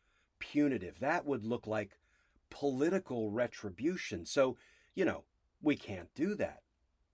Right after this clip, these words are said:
Can I use another hypothetical, folks? Let's assume that a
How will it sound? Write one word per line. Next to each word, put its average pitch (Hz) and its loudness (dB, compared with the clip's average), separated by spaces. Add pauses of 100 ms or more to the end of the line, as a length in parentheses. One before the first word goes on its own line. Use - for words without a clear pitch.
(920)
Can 101 -6
I 98 -4
use 120 -4
another 104 -4
hypothetical, 87 -12
folks? - -18 (1300)
Let's 190 2
assume 95 0 (300)
that 110 2 (360)
a 117 -4